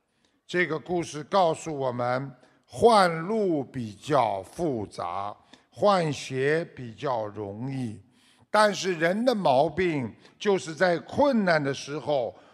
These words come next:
总是在无知的去适应着世界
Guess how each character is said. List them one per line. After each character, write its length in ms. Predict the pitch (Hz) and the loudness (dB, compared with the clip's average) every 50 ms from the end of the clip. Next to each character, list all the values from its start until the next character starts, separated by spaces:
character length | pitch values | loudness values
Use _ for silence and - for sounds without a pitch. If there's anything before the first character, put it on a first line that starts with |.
| _ _ | _ _
总 260 | - - 170 165 170 160 | -6 -4 -4 -2 -2 -2
是 240 | - - 196 190 | -2 -2 -2 -2
在 460 | 160 131 196 190 175 165 151 139 131 - - - - | 2 4 6 6 6 6 4 2 -2 -6 -12 -18 -12
无 360 | - 147 151 185 220 240 240 | -8 -6 -4 -2 -2 -2 -2
知 420 | 214 156 - - 208 220 226 233 233 196 | -2 -2 -4 -4 -2 0 0 0 0 2
的 260 | 202 151 104 92 - - _ _ _ _ - | 0 0 0 -2 -8 -16 _ _ _ _ -14
去 240 | - - 170 165 160 | -8 -4 -4 -2 -2
适 640 | 147 123 - - - - - 302 294 285 269 240 202 | -4 -6 -8 -10 -10 -8 -6 -6 -4 -4 -2 -2 -4
应 340 | 196 190 185 165 151 135 127 | -4 -4 -2 -2 -2 -4 -4
着 260 | 113 135 110 98 90 - - - _ _ | -4 -4 -4 -4 -6 -12 -18 -20 _ _
世 480 | - - - - 208 226 208 180 156 135 | -12 -8 -8 -6 -6 -4 -6 -6 -6 -8
界 480 | 117 - 170 175 160 147 127 107 101 | -8 -6 -4 -2 -2 -2 -2 -4 -8